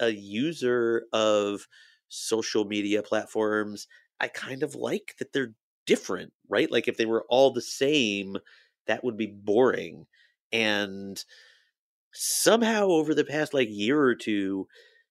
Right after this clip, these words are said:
that just became the standard strategy for these big legacy companies. Uh,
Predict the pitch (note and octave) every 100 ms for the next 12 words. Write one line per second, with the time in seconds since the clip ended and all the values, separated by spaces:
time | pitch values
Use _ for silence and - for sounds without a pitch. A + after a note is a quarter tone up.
0 | _ A#2 B2+ - B2 A2 - _ - G#2+
1 | - - A2+ G#2+ A2+ G#2+ G#2+ G#2 - G2+
2 | G2+ G2+ F#2+ - _ _ _ _ _ -
3 | - - - B2+ C3 B2+ A#2+ G2+ - -
4 | - G2 B2+ C3+ F#2 F#2+ E2+ E2 - G2
5 | F#2 F2 - F#2+ F2 F#2 F#2+ - - F2
6 | F#2 F2 F2 E2+ F2 - - - - -
7 | _ _ _ - G2 G2 G3+